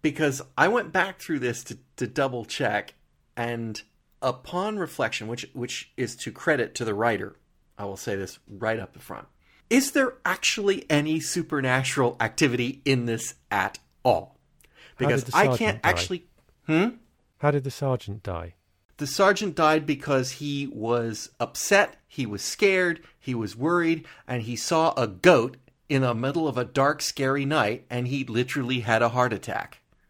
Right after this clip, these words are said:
Speaker 2: And there's no ambiguity about that?
Speaker 1: No, there is. There is
Speaker 2: Okay,
Speaker 1: ambiguity
Speaker 2: right,
Speaker 1: about
Speaker 2: yeah.
Speaker 1: that.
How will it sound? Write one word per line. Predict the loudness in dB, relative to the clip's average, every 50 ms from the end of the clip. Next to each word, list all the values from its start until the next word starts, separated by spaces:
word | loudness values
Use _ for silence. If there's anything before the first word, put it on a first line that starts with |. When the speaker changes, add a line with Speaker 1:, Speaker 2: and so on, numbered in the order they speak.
| _ _ -2
Speaker 2:
And | 2 2 2 2 2 -2 -4 -6 -12 -18 -20 _ _ _ _ _ _ _ 0
there's | 2 2 4
no | 2 2 4
ambiguity | 2 2 0 -2 0 2 2 2 2 -2 -4 -4
about | -4 -4 -6 -6
that? | -6 -10 -12 -14 _ _ _ _ _ _ _ _ _
Speaker 1:
No, | -8 -2 0 0 0
there | 2 2 2
is. | 2 2 0 0 -4 -6 -14 -18 -20 _ _ _ _ _ _ _ _ _
There | 2 2 2
is | 4 2
Speaker 2:
Okay, | 4 6 6
Speaker 1:
ambiguity | 6 6 6 2 0 0 0 0 2
Speaker 2:
right, | 2 2
Speaker 1:
about | 2 0
Speaker 2:
yeah. | -2 -2
Speaker 1:
that. | -4 -4 -6 -10